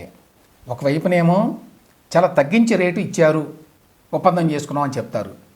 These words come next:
మరొక పక్కన ఇందుకోసం అదానీ పదిహేడు వందల యాభై కోట్ల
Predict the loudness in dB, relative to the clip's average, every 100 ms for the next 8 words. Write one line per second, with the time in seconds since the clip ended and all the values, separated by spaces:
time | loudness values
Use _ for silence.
0 | _ _ _ 0 2 2 2 2 2 2
1 | -2 -6 -16 _ -4 -2 4 4 4 2
2 | 2 0 -8 -14 -2 2 2 0 -2 2
3 | 4 4 2 0 0 -2 -4